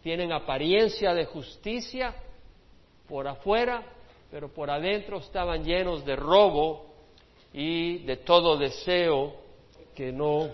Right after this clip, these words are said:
honraba al Señor, de todo desenfreno. También les dijo de que ellos limpiaban el vaso y el plato por afuera,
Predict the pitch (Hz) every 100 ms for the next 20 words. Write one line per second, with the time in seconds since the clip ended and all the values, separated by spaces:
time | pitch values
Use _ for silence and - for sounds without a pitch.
0 | - - - - - - - - 127 123
1 | 147 147 143 131 120 - 123 127 151 156
2 | 123 117 110 147 143 131 131 131 120 170
3 | 180 156 113 - - - - - - 131
4 | 135 151 165 160 143 143 165 160 156 139
5 | - 131 120 - - - 156 180 170 170
6 | 151 175 170 175 156 143 135 170 190 -
7 | 175 147 139 - 165 175 - - 147 139
8 | - 185 202 180 175 - -